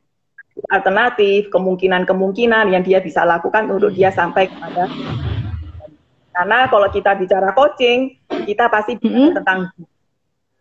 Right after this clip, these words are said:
Speaker 1: kita bicara tentang tujuan.
Speaker 2: Oke,
Speaker 1: Ya.
Speaker 2: ya. Ha-ha. Eh, sorry, buat teman-teman yang mau nanya silakan ya. Eh, ke-, eh, kita feel free, Bu Anita, mumpung sekarang ini lagi, lagi, lagi ini, lagi live di kita.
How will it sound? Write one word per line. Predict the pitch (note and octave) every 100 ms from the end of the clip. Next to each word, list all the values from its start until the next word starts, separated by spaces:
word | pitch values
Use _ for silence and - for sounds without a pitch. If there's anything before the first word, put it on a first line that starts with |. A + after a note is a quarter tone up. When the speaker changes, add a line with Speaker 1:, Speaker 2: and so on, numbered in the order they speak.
| _ F#3
Speaker 1:
kita | A3 A3+
bicara | F3+ F#3+ G3+
tentang | G3+ F#3 G3+ G#3 G#3+ F#3+
tujuan. | F3+ E3+ D3+ C3+ - _ _ _ - - _ _ _ _ _ A3+
Speaker 2:
Oke, | A3 G3+ F3 D#3+ - _ -
Speaker 1:
Ya. | F#3+ D#3+
Speaker 2:
ya. | - _ _ -
Ha-ha. | F#3+ F3+ - _ _ _ _ _
Eh, | - - A3+ A#3+
sorry, | D4+ A#3 G3+
buat | A3 B3+
teman-teman | D4+ C#4+ F4+
yang | G4+ F4 E4 D#4+
mau | D#4
nanya | D4 D4 F#4 F4
silakan | E4 C#4 D4+ C4
ya. | F#3 A3+ B3+
Eh, | - G#3 G#3+ A3 A3+
ke-, | G#3 - -
eh, | G3+ G#3+ G#3
kita | A3+ A3+ C#4 D#4
feel | C#4+ B3+
free, | B3+ D4 D#4+ E4+
Bu | B3+ G3
Anita, | F#3+ G#3+ C#4+
mumpung | B3+ C#4+ C#4+
sekarang | C#4+ C4+ C4
ini | D#4+
lagi, | C#4 A3 A3+
lagi, | A3 A3 G#3+ G#3+ G#3+ G#3+ G#3
lagi | G#3+ G#3+ G#3
ini, | A#3+ D#4+
lagi | C#4 A3 G3 G#3+ G3+
live | G#3 A3+
di | - G#3+
kita. | A3 - D4